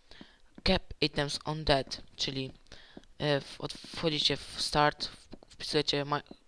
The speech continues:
procent, updata procent, e, w-, klikacie enter, wchodzicie w folder kropka minecraft, folder bin, otwieracie minecraft kropka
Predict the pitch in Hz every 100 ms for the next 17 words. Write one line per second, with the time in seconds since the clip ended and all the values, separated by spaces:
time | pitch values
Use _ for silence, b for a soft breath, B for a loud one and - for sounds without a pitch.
0 | _ - 156 156 - 143 - 147 139 147
1 | 147 - 147 147 - B B B B B
2 | B B B B - 160 - - - -
3 | - - - 151 - - 156 151 156 -
4 | 147 - 147 - - - - - - 147
5 | 143 - - 143 143 151 147 151 147 -
6 | - - 139 135 131 - 147 151 - 147
7 | - 151 151 151 147 147 151 - 143 -